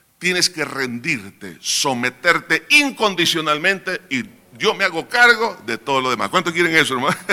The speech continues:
<laughs> Mire, el Señor dice, "Yo voy a pagar todo, yo me hago cargo de todo. Solamente te pido una cosa, que te rinda". ¿Qué es lo que pasaba con los leprosos?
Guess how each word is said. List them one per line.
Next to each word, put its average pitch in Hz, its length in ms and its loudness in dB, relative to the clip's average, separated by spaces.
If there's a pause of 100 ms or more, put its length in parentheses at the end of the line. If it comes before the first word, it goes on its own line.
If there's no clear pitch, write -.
(160)
<laughs> - 320 -16
Mire, 180 200 4
el 160 80 4
Señor 180 280 2
dice, 165 300 0
"Yo 330 160 8
voy 320 140 6
a 269 120 8
pagar 226 380 4
todo, 120 260 0
yo - 200 8
me 311 100 -2
hago 285 260 2 (240)
cargo 285 380 8
de 240 120 8
todo. 156 360 0
Solamente 311 720 6
te 196 160 -2
pido 220 300 -2
una 196 160 0
cosa, 104 580 -2 (1120)
que 107 100 -14
te 113 180 -6
rinda". 95 360 -10 (120)
¿Qué 156 100 2
es 160 60 4
lo 156 120 0
que 143 120 -8
pasaba 143 440 0
con 127 180 -6
los 107 280 -8 (220)
leprosos? 104 840 -6